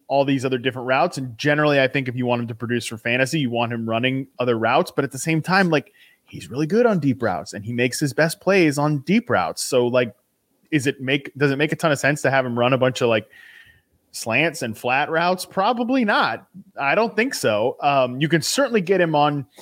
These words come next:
some crossing routes and stuff like that. That would be great. That'd be good to see. But he also has to get better at, at separating on those if, if he wants to be, like, a high targeted player. Um,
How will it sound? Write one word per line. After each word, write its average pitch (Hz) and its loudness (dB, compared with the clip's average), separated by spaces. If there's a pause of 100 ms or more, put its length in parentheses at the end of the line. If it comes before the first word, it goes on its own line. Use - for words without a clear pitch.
(220)
some 160 2
crossing 135 0
routes 123 2
and 131 -8
stuff 131 0
like 127 -4
that. 117 2
That 127 2
would 143 -6
be 127 -2
great. 113 -2 (720)
That'd 123 -6
be 135 2
good 131 2
to 127 -2
see. 113 -2
But 131 -2
he 160 4
also 196 -2
has 202 -2
to - -10
get 196 -2
better 165 2
at, 170 -2 (120)
at 151 -2
separating 170 0
on 113 -2
those 113 -2
if, 120 -6
if 127 -6
he 135 -2
wants 131 -2
to 120 -12
be, 120 -2
like, 120 0
a 110 -4
high 110 0
targeted 117 -4
player. 135 2 (400)
Um, 123 2